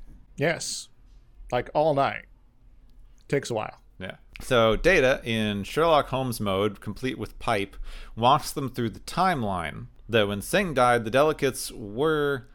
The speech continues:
Speaker 2: heading towards each other. So they weren't,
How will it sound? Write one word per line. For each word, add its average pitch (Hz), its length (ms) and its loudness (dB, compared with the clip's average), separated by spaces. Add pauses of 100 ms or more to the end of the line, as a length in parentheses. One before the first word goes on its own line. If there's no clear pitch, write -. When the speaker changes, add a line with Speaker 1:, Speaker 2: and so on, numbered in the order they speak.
(260)
Speaker 2:
heading 131 320 2
towards 113 500 0
each - 440 -8
other. 156 320 2 (960)
So 90 760 0 (420)
they 110 160 4
weren't, 143 340 0